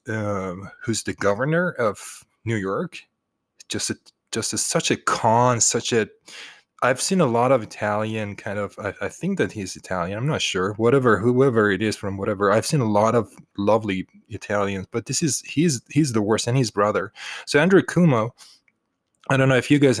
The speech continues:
heard about him. He, he, Democrats,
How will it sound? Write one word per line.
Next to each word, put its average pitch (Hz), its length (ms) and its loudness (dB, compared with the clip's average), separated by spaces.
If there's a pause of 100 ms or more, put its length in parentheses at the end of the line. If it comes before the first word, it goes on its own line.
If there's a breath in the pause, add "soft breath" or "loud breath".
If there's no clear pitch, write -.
heard 135 300 4
about 98 320 -2
him. 98 360 -10 (520 loud breath)
He, 160 140 2
he, 190 480 0 (360)
Democrats, 135 1000 2